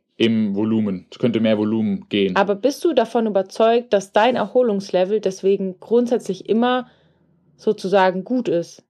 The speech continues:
Speaker 1: Ich weiß, dass ich aktuell keine Probleme habe, irgendwie in den Einheiten das zu machen, was ich machen soll, machen muss.
Speaker 2: Aber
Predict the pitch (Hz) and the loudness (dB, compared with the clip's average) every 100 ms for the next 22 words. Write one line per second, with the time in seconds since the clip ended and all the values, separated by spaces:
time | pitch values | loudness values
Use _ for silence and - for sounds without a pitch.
0 | _ 113 - 120 131 139 120 98 - - | _ -6 2 2 4 0 -2 -6 -12 -20
1 | _ _ - 135 - 127 127 127 120 _ | _ _ -4 -4 2 2 4 4 2 _
2 | _ _ _ _ _ _ _ - 127 135 | _ _ _ _ _ _ _ -2 0 0
3 | - 113 113 123 113 113 113 110 107 - | -4 -2 0 2 2 0 2 0 0 -2
4 | _ _ _ _ - 120 117 104 107 107 | _ _ _ _ -2 0 0 0 0 0
5 | 113 110 110 101 104 98 113 - 120 110 | 2 2 0 0 -4 -2 -4 -2 0 0
6 | 101 107 101 104 107 104 104 101 98 - | 0 -4 -4 -4 -4 -4 -4 -2 -4 -6
7 | 101 104 101 92 - 98 98 101 185 190 | -4 -2 -2 -4 -12 -10 -8 -4 0 2
8 | 175 | 2